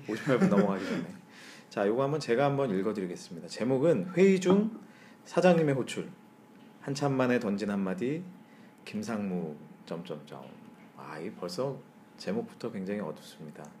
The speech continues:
아, 글 쓰신 분이 호프, 영어로 에이치 오 피, 호프 케이씨 킴님이란 분인데요. 아, 이 글은 육십 명의 관심을 받았고 이십일 명의 감사를 받은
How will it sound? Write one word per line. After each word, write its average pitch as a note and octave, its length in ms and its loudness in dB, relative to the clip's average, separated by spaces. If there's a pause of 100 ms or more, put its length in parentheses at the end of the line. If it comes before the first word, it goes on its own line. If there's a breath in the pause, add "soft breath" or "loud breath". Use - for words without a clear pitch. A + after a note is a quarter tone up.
(580 loud breath)
아, A2+ 600 0
글 B2+ 160 0
쓰신 D#3 320 0
분이 C3 460 0 (200)
호프, E3 800 -2
영어로 B2 460 4
에이치 A#2+ 260 2
오 B2 120 4
피, A2+ 240 -4
호프 D3 440 -2
케이씨 D#3+ 580 -2
킴님이란 G2 920 -4
분인데요. F2 640 -4 (960 loud breath)
아, F#2+ 280 -2
이 G2+ 140 -2
글은 C#3+ 420 0
육십 D3+ 360 -4 (180)
명의 G2+ 560 -2
관심을 F#2 400 -4
받았고 G2 560 -2
이십일 G2+ 440 -4
명의 A2+ 340 -2
감사를 F#2 1200 -4
받은 F2+ 360 -8